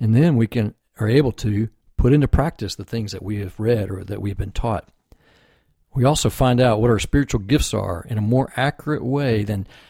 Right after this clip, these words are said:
taking just some spiritual gift test. And if you don't know what I mean by spiritual gifts, then I encourage you to look in the Bible in a book called First Corinthians and read chapter twelve, verses one through eleven, and that'll be a great place to start.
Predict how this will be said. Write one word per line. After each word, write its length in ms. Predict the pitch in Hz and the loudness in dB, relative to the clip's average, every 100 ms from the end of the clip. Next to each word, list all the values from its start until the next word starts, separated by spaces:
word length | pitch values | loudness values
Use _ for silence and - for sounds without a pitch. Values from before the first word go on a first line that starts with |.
| _ | _
taking 340 | 139 143 123 | -6 -4 -6
just 220 | 104 113 - | -6 -8 -6
some 260 | 131 110 | -8 -8
spiritual 800 | - - 139 139 120 120 98 90 104 | -12 -4 2 2 2 0 -2 -2 0
gift 300 | 117 123 - | 2 2 0
test. 420 | - 87 - - _ _ _ _ - | -6 -6 -10 -18 _ _ _ _ -4
And 120 | 120 | -2
if 100 | - | 0
you 40 | |
don't 160 | 151 185 | 0 2
know 120 | 180 | 2
what 340 | 151 135 - _ - | 4 2 0 _ -2
I 100 | 117 | 4
mean 180 | 127 | 6
by 120 | 113 98 | 4 2
spiritual 420 | - 120 - 98 | 2 0 0 -2
gifts, 340 | 110 98 95 | 0 0 -2
then 180 | - 101 - - - - | -2 -4 -6 -18 -14 -4
I 60 | |
encourage 380 | 120 - 151 147 | -2 2 2 2
you 80 | 131 | 2
to 120 | 107 | 2
look 280 | 98 123 - | 4 4 4
in 220 | 143 127 - - | 0 -4 -6 -6
the 80 | 120 | -2
Bible 600 | 113 104 101 101 95 127 175 _ | 2 2 2 0 0 -4 -10 _
in 160 | 120 98 | -10 -8
a 80 | 92 | -2
book 320 | 104 143 - | 2 2 2
called 280 | 120 98 - | -2 -2 0
First 240 | 147 - | 0 0
Corinthians 720 | - 139 113 - 107 107 - - _ _ _ | 2 4 4 2 -2 -2 -6 -12 _ _ _
and 180 | 127 120 | 2 4
read 400 | 143 151 139 - | 6 4 2 -2
chapter 360 | - 135 - 143 | -2 0 0 0
twelve, 340 | - 110 101 | 2 4 4
verses 300 | 104 - 98 | 0 0 0
one 220 | 101 117 | 2 2
through 160 | - 131 | 2 -2
eleven, 440 | 110 101 104 120 - | 0 0 0 -2 -2
and 80 | 131 | -4
that'll 120 | 165 | -2
be 100 | 151 | -2
a 60 | 104 | 0
great 300 | 113 117 - | 0 0 -2
place 200 | 98 - | -4 -6
to 80 | 90 | -12
start. 400 | - 101 87 | -8 -8 -8